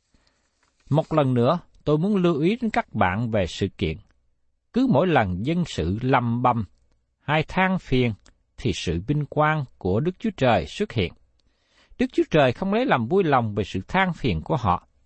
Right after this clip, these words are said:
Điều này sẽ khiến cho chúng ta nhận biết rằng, mặc dù chúng ta là những người thánh đồ, nhưng cứ than phiền rên rỉ, chúng ta sẽ không làm đẹp lòng Đức Chúa Trời được.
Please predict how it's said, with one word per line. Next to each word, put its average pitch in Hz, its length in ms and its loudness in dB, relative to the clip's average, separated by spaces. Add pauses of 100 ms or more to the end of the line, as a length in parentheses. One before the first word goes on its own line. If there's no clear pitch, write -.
(560)
Điều 120 180 2
này 110 240 0
sẽ 98 240 -6
khiến 220 260 0
cho 196 140 -8
chúng - 140 -4
ta 196 160 2
nhận 113 300 0
biết 196 160 -4
rằng, 123 280 0 (440)
mặc 123 180 2
dù 143 280 2
chúng 226 180 -4
ta 196 240 2
là 131 160 2
những 110 220 0
người 101 140 0
thánh 208 240 -2
đồ, 120 240 2 (420)
nhưng 156 240 0
cứ 220 240 -6
than 180 300 0
phiền 117 400 0
rên 185 260 2
rỉ, 113 220 2 (520)
chúng 180 220 -2
ta 170 240 4
sẽ 135 180 -2
không 170 280 -4
làm 95 280 0
đẹp 98 220 -4
lòng 101 300 0
Đức 160 180 -6
Chúa 208 160 -4
Trời 82 200 0
được. 104 200 0